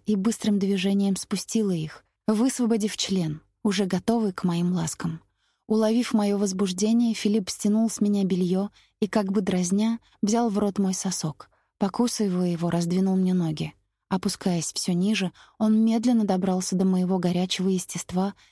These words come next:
и принялся нежно ласкать, чередуя язык с прикосновениями. Не в силах больше терпеть, я перехватила инициативу. Откинув его на спину,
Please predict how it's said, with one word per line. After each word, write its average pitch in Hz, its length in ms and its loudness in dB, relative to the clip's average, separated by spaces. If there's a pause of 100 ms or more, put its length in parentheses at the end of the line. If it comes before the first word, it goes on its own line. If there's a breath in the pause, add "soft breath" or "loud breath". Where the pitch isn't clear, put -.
и 226 100 0
принялся 226 460 0
нежно 190 360 0
ласкать, 180 580 -6 (220)
чередуя 208 380 0
язык 185 400 0
с - 80 -8
прикосновениями. 160 1040 -2 (480)
Не 220 120 2
в - 40 -6
силах 220 300 0
больше 185 320 0
терпеть, 220 500 -2 (300 soft breath)
я 233 100 2
перехватила 240 600 0
инициативу. 196 840 -2 (400)
Откинув 247 520 2
его 220 260 2
на 214 180 2
спину, 180 420 -2